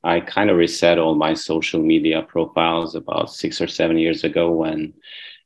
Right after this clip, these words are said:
uh, my last company was acquired because all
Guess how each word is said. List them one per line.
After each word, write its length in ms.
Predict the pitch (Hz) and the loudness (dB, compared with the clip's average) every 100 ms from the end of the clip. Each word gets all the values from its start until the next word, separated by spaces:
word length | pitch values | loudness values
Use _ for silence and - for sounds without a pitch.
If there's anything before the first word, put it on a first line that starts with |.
| _ _ | _ _
uh, 400 | 82 82 80 80 | 0 4 4 4
my 160 | 80 76 | 2 2
last 340 | 80 85 - | 4 2 2
company 380 | 101 90 98 104 | 0 2 2 2
was 160 | 104 | 0
acquired 540 | 101 - 107 107 117 95 | -2 0 4 4 4 0
because 300 | 90 85 82 | -2 -2 -2
all 220 | 85 85 | 0 2